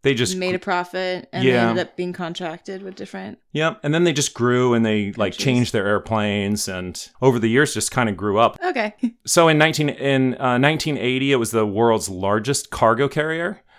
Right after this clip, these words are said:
Speaker 1: and it bought its rival, which was called Seabourn World Airlines. I never heard of that 'cause
Speaker 2: All these names.
Speaker 1: I was, like, four when that happened.
Speaker 2: Seabourn.
Speaker 1: So they did military contract services, mostly with what's called a D C eight, which is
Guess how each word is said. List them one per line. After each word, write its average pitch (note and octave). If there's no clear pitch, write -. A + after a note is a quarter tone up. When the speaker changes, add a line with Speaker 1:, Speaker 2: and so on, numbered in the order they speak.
Speaker 1:
and A#2
it A2
bought A#2+
its -
rival, G2
which F#2+
was G2
called F#2+
Seabourn G#2
World G2
Airlines. A#2+
I G2+
never F#2+
heard G2+
of G2+
that G#2+
'cause F2
Speaker 2:
All A3
these F3+
names. F3
Speaker 1:
I -
was, G2
like, F#2
four G2+
when A2
that A2
happened. B2+
Speaker 2:
Seabourn. G3+
Speaker 1:
So D#3+
they D#3
did D#3+
military A2+
contract G#2
services, G2+
mostly A2+
with G2
what's G2+
called G2
a F#2
D F#2
C F2+
eight, F#2
which F#2
is -